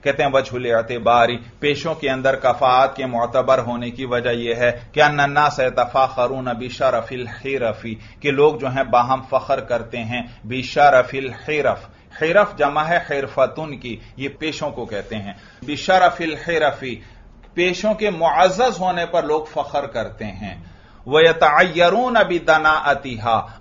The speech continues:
और वो आर महसूस करते हैं बिदनाअतिहा, पेशों के अदना और घटिया होने पर। वजहुल कौलिल आखरी,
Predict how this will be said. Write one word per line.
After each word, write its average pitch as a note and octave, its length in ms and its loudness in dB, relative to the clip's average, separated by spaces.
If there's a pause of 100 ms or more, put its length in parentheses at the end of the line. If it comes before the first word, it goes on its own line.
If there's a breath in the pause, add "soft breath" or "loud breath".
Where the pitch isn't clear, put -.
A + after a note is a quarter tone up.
और F3 200 6
वो G3 140 2
आर F#3 460 6
महसूस G3+ 500 -2
करते D3+ 360 0
हैं C#3+ 520 -8
बिदनाअतिहा, C#3 1000 0
पेशों C#3+ 420 -8
के D3+ 120 -8
अदना C#3 440 0
और C3 120 0
घटिया B2 400 -4
होने G#2+ 360 -6
पर। G#2+ 520 -6 (400 loud breath)
वजहुल E3 400 2
कौलिल D#3 440 2
आखरी, A#2+ 580 -2